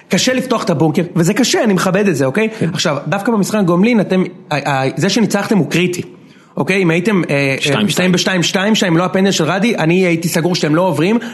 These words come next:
Speaker 1: לא בגלל שתיים שתיים זה לא פעם הכי, בגלל שנראה אתכם תוקפים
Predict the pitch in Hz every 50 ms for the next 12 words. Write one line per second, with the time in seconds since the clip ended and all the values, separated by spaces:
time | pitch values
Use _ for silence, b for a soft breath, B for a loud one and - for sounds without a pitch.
0 | B - 226 240 247 247 196 196 175 - 196 196 185 - 175 156 156 165 170 170
1 | 175 160 160 147 143 214 208 175 156 156 156 - 175 165 - - - - - 175
2 | 180 190 240 240 240 240 196 - 185 151 - - 185 151 120 107